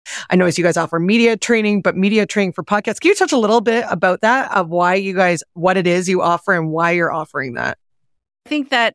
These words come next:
Speaker 2: um, we've heard from our hosts in our n-, network-wide meetings that we have that, you know, everybody has done a bad interview or been with a, a guest, particularly if you interview academics or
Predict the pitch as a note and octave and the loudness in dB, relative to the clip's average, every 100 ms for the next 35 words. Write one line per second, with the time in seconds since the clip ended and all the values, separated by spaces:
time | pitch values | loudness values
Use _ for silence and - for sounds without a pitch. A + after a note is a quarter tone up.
0 | - G#3 G#3 G3+ A3 B3 B3+ C#4 B3 A#3 | -2 0 0 -4 -2 -2 -2 -2 0 2
1 | A#3 A#3 _ _ A#3+ A3 G#3+ G#3+ G#3+ G3+ | 0 -4 _ _ -2 -2 0 0 0 -2
2 | G3 F#3+ C#4 C#4 C#4 - _ _ - G3 | -4 -2 0 0 -2 -12 _ _ -12 -6
3 | G#3 G#3+ G3+ G3 F#3+ - _ - A3 - | -4 0 0 0 -2 -8 _ -8 -6 -2
4 | A3 G#3+ A3 G#3 G#3+ F#3 G#3+ C4+ D4+ C#4 | -2 0 -2 -2 -2 -2 -2 -2 0 -2
5 | A#3+ B3+ A#3 B3+ B3+ A3 F#3 G3 - B3+ | 0 -2 0 -2 0 -2 0 -2 -2 -2
6 | C4 B3 A#3+ A#3+ A3+ F#3+ - - G#3 G3 | 0 0 0 0 0 -2 -10 -4 0 0
7 | G3 F#3+ F#3 _ _ - G#3 G#3+ G3 F#3 | -2 -6 -10 _ _ -20 -6 -2 -2 -2
8 | F3+ E3+ E3+ F#3 E3 E3+ F3+ F3+ F3 G3+ | -4 -6 -6 -8 -8 -6 -2 0 -2 0
9 | G#3 G3 G3 F#3 - A#3+ A3+ A#3 G3+ - | 0 0 -2 -6 -4 -2 0 0 0 0
10 | G#3+ B3 A#3 - C4+ D4 C#4 C#4 C4+ C4 | -2 0 -2 -2 -4 -4 -2 0 0 0
11 | B3 A3+ A3+ G3+ G#3 G#3+ G#3+ G#3+ A3 G#3+ | 0 -2 -4 -2 0 0 0 -2 0 0
12 | G#3 G3+ D#3 E3+ G3+ G3+ C4+ C4 B3+ A#3+ | 0 0 -2 -4 -6 -2 0 2 0 -2
13 | - - - - G3+ G3 F#3+ F#3 F#3 F3+ | -8 -14 -12 -6 -2 2 2 2 0 -4